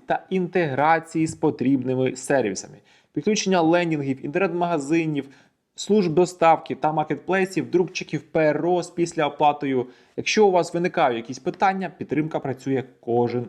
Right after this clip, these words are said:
день. Чотирнадцять днів безкоштовного тест-драйву та при реєстрації подарунок «Вісім кроків побудові товарного бізнесу».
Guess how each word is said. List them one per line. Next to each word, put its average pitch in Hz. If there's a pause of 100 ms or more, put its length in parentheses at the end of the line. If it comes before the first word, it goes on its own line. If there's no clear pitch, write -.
день. 104 (260)
Чотирнадцять 202
днів 170 (120)
безкоштовного 127
тест-драйву 170
та 180
при 165
реєстрації 139
подарунок 156 (120)
«Вісім 156
кроків 160
побудові 117 (280)
товарного 110
бізнесу». 104